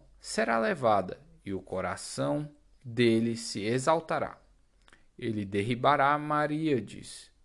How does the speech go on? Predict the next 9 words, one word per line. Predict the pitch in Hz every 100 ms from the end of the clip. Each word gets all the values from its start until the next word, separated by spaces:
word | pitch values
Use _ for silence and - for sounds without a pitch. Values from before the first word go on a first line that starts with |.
| _ _ _
porém | - 101 104 110 117 131 120
não | 110 123 147
prevalecerá. | 147 156 143 143 123 117 - 101 78 - _ _ _ _ _ _ _ _ _ _ - - - - - _ _ _ _ _ _ -
Porque | 107 98 - 110
o | 101
rei | 95 117 151
do | 185
norte | 160 135 135 - 135
tornará | - - 147 160 151 156 139 98 85 -